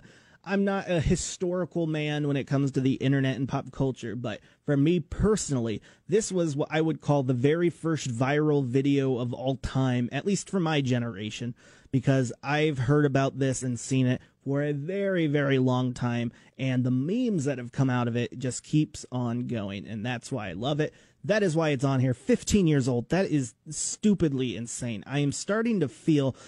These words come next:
like by doing this show and by working with Greg and Dan in the mornings, I'm starting to feel a lot older lately. And that makes me feel uncomfortable. <laughs> And with that, you guys, we're gonna call it a week. I always try to end on a great note.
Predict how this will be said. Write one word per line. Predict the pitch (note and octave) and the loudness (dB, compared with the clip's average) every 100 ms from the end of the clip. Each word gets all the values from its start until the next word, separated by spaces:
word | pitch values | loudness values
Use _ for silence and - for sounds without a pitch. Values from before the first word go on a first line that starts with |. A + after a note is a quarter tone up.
| - | -2
like | F#3 D3 | -2 0
by | F3+ | 0
doing | G3 F#3+ D#4+ E4 A3+ | 0 2 2 2 4
this | G3+ | 4
show | G#3 - G3 G3 | 2 0 2 2
and | F3+ E3+ | 2 2
by | D#3+ | 2
working | D3+ D#3 G3 F#3 | 2 2 2 2
with | E3 C#3+ | 0 2
Greg | C#3 C#3+ | 2 2
and | C#3+ C3 | 4 2
Dan | A#2+ B2 | 2 2
in | B2 | 2
the | A#2+ | 2
mornings, | A#2+ A#2 A#2+ - | 2 0 -2 -4
I'm | F#3 | -8
starting | - F4+ G#4+ | -6 -6 -4
to | - | -6
feel | _ E3 E3+ C#3+ | _ -2 0 0
a | A#2 | -2
lot | A#2+ C3 _ - | -6 -8 _ -6
older | C#3 C3 B2 A2+ | 0 0 0 -2
lately. | G#2+ E2+ F#2+ - - - _ | -2 -2 -4 -6 -12 -20 _
And | - | -6
that | |
makes | F3+ G#3+ - | -2 -2 -2
me | F#3 | -4
feel | - D#3+ A2+ | 0 -2 0
uncomfortable. | C3+ - B2 A#2 - - C3 B2+ - | -6 -6 -8 -8 -6 0 0 -2 -8
<laughs> | - - | -14 0
And | G#3 | 4
with | F#3+ - | 4 4
that, | A#3 | 0
you | G3 | 2
guys, | G3+ G3 F#3+ - - | 0 0 -2 -6 -18
we're | - F#3+ | -4 -2
gonna | A3+ A3 | 0 0
call | G3 F#3 | 0 2
it | E3+ | 2
a | |
week. | D3 C3 A#2+ | 2 2 0
I | C#3+ | 0
always | E3+ G3 | 4 2
try | - G3+ | 2 0
to | F3 | 2
end | D#3+ D#3+ | 2 2
on | D3+ C#3+ | 2 0
a | C3 | 0
great | C3 C#3 C#3+ | 0 0 0
note. | C#3+ B2+ B2+ | 0 0 0